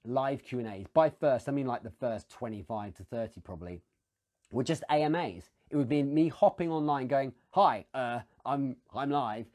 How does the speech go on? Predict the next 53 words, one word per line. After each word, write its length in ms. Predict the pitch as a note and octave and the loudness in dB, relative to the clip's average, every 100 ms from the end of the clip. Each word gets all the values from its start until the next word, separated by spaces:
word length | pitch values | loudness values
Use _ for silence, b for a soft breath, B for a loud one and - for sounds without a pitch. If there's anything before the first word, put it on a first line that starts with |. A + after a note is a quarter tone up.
| b b | b b
And 140 | C#3+ D#3 | -2 0
then, 180 | D3+ - | 0 0
and 120 | D3 | 0
then 80 | E3 | 2
after 280 | F3 - F3+ | 2 2 2
a 20 | |
while, 440 | E3+ F3+ D3+ C3 | 6 6 6 2
I 120 | C3+ C3+ | 0 -2
would 180 | C3+ | -4
start 420 | - - C#3 B2+ - | -6 2 2 2 -2
polling 360 | D3+ C#3 A#2 | -6 -4 -4
and 140 | A#2+ A#2+ | -6 -6
saying, 220 | C3 B2+ | -6 -6
you 60 | |
know, 100 | B2 | -6
"Has 200 | A2+ B2+ | -6 -4
anyone 280 | D3 D#3 D#3 | -2 0 0
got 100 | C#3+ | 0
any 100 | D3 | -2
questions 560 | C#3 D#3+ D3+ - B2+ A#2 | 0 -2 -2 -4 -4 -4
for 120 | B2 | -6
the 80 | A#2 | -4
live 480 | B2 C3 B2 A#2+ - b - | 0 2 2 -2 -6 b -8
Q 180 | C3+ | -2
and 80 | C3 | 0
A?" 200 | C3+ B2+ | 0 0
And 120 | E3 G#3 | 0 -2
it 80 | |
was 120 | G3+ D3 | 0 0
niche 400 | D#3+ E3+ D3+ D3 | 2 2 0 -2
enough, 540 | C3 C3+ B2+ G#2 - B B B | -2 0 -2 -4 -14 B B B
uh, 200 | A#2+ B2+ | 0 2
that 180 | B2 C3 | 4 2
it 120 | C3 | 0
would 200 | C#3+ C3+ | -4 -4
position 500 | - A#2+ D3+ - D3 | -6 -4 -2 0 0
me 220 | D3 C#3+ | 2 2
as 200 | C#3+ B2 | 0 -2
a 240 | A#2+ B2 A#2 | 0 0 0
authority 440 | A2+ G#2+ B2 A#2 A#2+ | -2 -2 -2 -2 -4
in 80 | |
startup 600 | A#2 - - C3 A#2 A2 | -6 -4 0 0 0 -6
businesses 420 | C3 A#2+ C3+ C#3 B2+ | -6 -4 -6 -8 -8
'cause 140 | A2+ | -4
I 80 | G2+ | -4
was 100 | G2 | -4
building 520 | A2 A2 C#3 B2+ B2+ | -6 -2 0 0 -2
them 120 | A#2+ | -2
and 80 | A#2 | -4
helping 320 | G#2 A#2 A#2+ | -4 -4 -4
people 180 | G#2 G#2 | -6 -4
with 200 | A2+ A#2 | -4 -2
them. 180 | B2 | -2